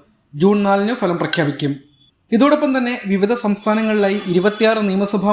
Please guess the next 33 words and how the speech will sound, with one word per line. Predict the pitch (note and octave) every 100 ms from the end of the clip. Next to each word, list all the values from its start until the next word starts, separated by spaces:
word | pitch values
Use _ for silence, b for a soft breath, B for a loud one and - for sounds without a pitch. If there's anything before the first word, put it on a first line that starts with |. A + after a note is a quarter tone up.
| G3+
മണ്ഡലങ്ങളിൽ | F#3+ F#3 F#3 F#3 F#3
ഉപതെരഞ്ഞെടുപ്പും | E3+ G#3 F#3+ F3+ F3 F3+ F3
നടക്കും. | C#3+ C#3+ C#3 - _ _ _ -
കേരളത്തിൽ | G#3+ C4+ D4 C4 C#4+ F#3+
യു | G3+
ഡി | A3+
എഫും | A3 A#3+ A3 F3+
എൽ | F3
ഡി | G#3+
എഫും | A3 A3+ A3
തമ്മിലാണ് | G#3 G3+ G3
പ്രധാന | E3+ E3 F#3 G3+
പോരാട്ടമെങ്കിലും | F#3 F3 F3+ F#3 F3+ E3+ F3 -
ചില | F#3 A#3
മണ്ഡലങ്ങളിൽ | G#3+ G3 G3 F#3+ F3+
ബി | D3+ E3+
ജെ | G3+ G#3+
പി | G#3
കൂടി | G#3 G3+
സ്വാധീനം | F3 E3+ F#3+ G3+ G3+
ചെലുത്തുന്നതിനാൽ | F3+ F3 F3+ F3 E3+ E3
ത്രികോണ | D#3+ E3+ G3 G#3+
മത്സരത്തിന്റെ | G3 F#3+ F3+ F3+ E3+
പ്രതീതിയാണുള്ളത്. | D3+ D#3+ F3+ F#3 D#3+ C#3+ C#3 C3 b b b b -
എൽ | G#3 A#3+
ഡി | C4+
എഫും | B3+ B3 A3
യു | G3+
ഡി | G#3+
എഫും | G#3+ G#3 G3+ F#3
ഇരുപത് | F#3 A3 A3+
ലോക്സഭാ | G3+ - G3 G3
മണ്ഡലങ്ങളിലും | F#3 F#3 F3+ F3+ D#3